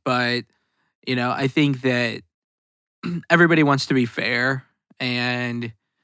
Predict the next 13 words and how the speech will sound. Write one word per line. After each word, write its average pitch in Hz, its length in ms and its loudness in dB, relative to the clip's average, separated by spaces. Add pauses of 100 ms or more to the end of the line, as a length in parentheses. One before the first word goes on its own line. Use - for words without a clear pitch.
(240)
uh, 113 500 0 (320)
you 127 80 -2
know, 117 200 -4
you 117 220 -6
don't 127 160 -2
want 123 260 -6 (280)
any 123 180 -4
kids, 120 680 -4
especially, 117 1000 -8
uh, - 40 -10
maybe 127 300 0
it's 127 160 -4
around, 120 560 -4